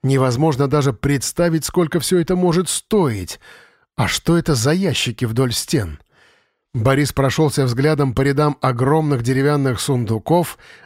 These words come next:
обитых по углам толстым, проржавевшим от времени металлом. «Сокровище внутри», понял он, и ему не терпелось откинуть их массивные крышки.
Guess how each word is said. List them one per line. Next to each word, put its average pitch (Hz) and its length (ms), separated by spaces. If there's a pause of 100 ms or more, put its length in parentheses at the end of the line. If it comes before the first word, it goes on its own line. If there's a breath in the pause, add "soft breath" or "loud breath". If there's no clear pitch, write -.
обитых 143 540
по 135 180
углам 135 380
толстым, 147 680
проржавевшим 135 880
от - 160
времени 135 380
металлом. 117 680 (680 soft breath)
«Сокровище 147 800
внутри», 151 560
понял 120 520
он, 95 300 (500 soft breath)
и 139 80
ему 139 260
не 147 140
терпелось 156 640
откинуть 165 560
их - 120
массивные 143 640
крышки. 131 600